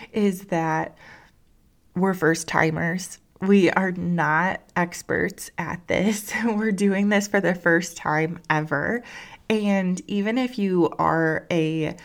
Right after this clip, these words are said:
parent of more than one child and you've already been through this phase of parenting before, guess what? It's still different. I tell that to parents all the time, is that, like, your children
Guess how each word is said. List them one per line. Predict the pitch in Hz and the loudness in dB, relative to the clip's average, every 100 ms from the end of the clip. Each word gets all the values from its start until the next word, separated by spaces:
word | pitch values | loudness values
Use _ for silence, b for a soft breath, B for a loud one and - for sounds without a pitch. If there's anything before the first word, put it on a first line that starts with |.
| B B B B _ | B B B B _
parent | - 202 180 170 - | 0 4 6 4 4
of | 165 156 | 2 2
more | 180 185 175 | -2 0 0
than | 175 | 0
one | 165 165 | -2 -4
child | - 170 160 156 151 | -4 -4 -2 -2 -4
and | 170 | -6
you've | 165 165 | -6 -2
already | 139 160 170 | 0 0 -2
been | 165 175 | -4 -2
through | 165 | -2
this | 151 147 - | -2 -6 -8
phase | _ 151 151 185 208 | _ 0 2 2 0
of | 208 | -4
parenting | - 240 240 226 240 233 | -4 -4 -4 -4 -6 -4
before, | 240 - 254 254 247 - - _ _ _ _ _ _ - 190 196 | -4 -4 -2 -2 -4 -10 -20 _ _ _ _ _ _ -14 -8 2
guess | 185 185 - | 2 2 2
what? | 165 - | 2 2
It's | 180 - | -4 -6
still | - 156 | -2 0
different. | 143 143 151 156 - B B B | 2 -2 0 -2 -4 B B B
I | - | -4
tell | 180 175 | 0 0
that | 175 - | 2 0
to | 165 | -2
parents | 196 180 180 - | 0 2 0 -4
all | 170 185 | 0 2
the | 180 185 | 2 -4
time, | - 156 160 185 220 B B B | -2 -2 0 -4 -6 B B B
is | - 185 180 | -6 -6 -4
that, | 156 - - - | -4 -4 -6 -4
like, | 170 170 - B B B B B _ _ | -4 -4 -14 B B B B B _ _
your | 180 185 208 220 226 | -6 0 2 2 2
children | 214 180 180 165 170 | 2 4 4 2 -2